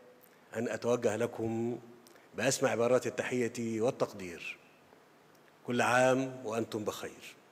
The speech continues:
واسمحوا لي كذلك أن أتقدم بتحية اعتزاز واحترام خاصة لأسر شهداء الشرطة،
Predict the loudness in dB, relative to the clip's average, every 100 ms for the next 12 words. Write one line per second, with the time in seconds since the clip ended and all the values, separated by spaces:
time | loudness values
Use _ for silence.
0 | -20 -20 -20 -20 -20 -20 -20 -20 -20 -20
1 | -18 -10 0 2 4 4 6 8 8 6
2 | 6 8 8 6 0 -12 -18 -20 -20 -20
3 | -20 -8 -4 -2 -2 2 4 4 4 2
4 | 2 2 2 -2 0 2 4 4 -2 -4
5 | 0 0 -2 -8 -16 -20 -20 -16 -4 0
6 | 2 0 -6 -8 -16 -20 -20 -20 -20 -20
7 | -20 -20 -20 -20 -20 -4 4 6 6 6
8 | 4 4 4 4 2 -2 -4